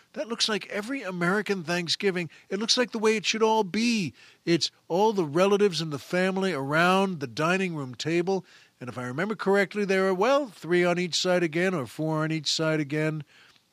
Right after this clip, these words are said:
And, uh, well, there comes Grandma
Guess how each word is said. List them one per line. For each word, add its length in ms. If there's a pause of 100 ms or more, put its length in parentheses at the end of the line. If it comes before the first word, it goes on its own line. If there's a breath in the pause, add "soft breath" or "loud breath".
And, 420
uh, 380 (360 soft breath)
well, 840 (200)
there 200
comes 320
Grandma 840